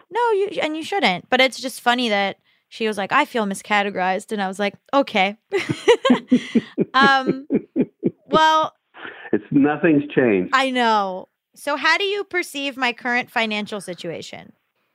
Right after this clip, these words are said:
Speaker 2: I believe that you have made some very smart decisions over the course of the last year,
Speaker 1: Mm-hmm.
Speaker 2: and that you are probably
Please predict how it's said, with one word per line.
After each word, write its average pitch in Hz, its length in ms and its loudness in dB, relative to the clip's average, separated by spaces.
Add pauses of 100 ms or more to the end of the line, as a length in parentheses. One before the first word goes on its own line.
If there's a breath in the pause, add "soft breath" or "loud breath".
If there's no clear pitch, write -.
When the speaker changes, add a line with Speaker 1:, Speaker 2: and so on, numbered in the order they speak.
(440)
Speaker 2:
I 131 120 4
believe 139 600 4
that 113 380 2
you 120 280 0
have 107 380 2 (120)
made 113 440 4
some 98 300 -4 (100)
very 139 420 4
smart 123 320 0
decisions 123 680 0 (560)
over 110 200 4
the 110 80 4
course 117 400 2
of 117 80 2
the 110 60 4
last 110 320 2 (120)
year, 127 340 0 (140)
Speaker 1:
Mm-hmm. 226 320 -8 (140)
Speaker 2:
and 208 520 2
that 104 280 0
you 110 140 4
are 104 60 4
probably 127 720 2